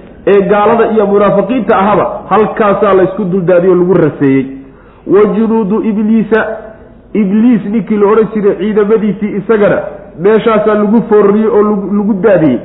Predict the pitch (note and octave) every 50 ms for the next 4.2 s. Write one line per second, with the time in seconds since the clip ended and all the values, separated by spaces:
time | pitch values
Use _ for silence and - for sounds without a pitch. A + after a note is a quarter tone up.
0 | - - - - - - G#3 A3 - F#3 G#3 G#3 A3 - F#3 A3 G#3+ G3+ G3 G3
1 | G3 F#3+ F#3 F3 - F3 E3 F3 E3 D#3 D#3 D#3 C#3+ - - - - - - -
2 | - - - - - - - - - - - - - - - - - - G#3+ A3+
3 | A3 G#3+ A3 G#3 A3 G3+ A3 A3 G3+ - G#3 G#3 G#3+ A3+ G#3+ - G#3 G3 F3+ F3
4 | D#3 C#3 B2 -